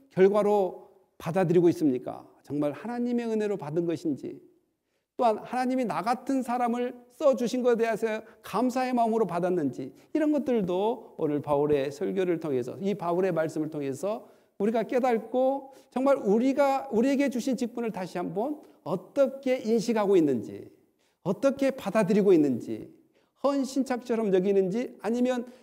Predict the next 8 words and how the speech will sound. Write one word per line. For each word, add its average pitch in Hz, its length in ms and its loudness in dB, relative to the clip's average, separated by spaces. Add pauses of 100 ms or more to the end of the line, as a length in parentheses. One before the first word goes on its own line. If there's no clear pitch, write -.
나 156 200 -4
같은 247 360 0
사람을 269 400 0
써준 247 360 0
것에 240 160 2
대해서 208 260 0
감사하고 220 640 0
있는지 120 460 -4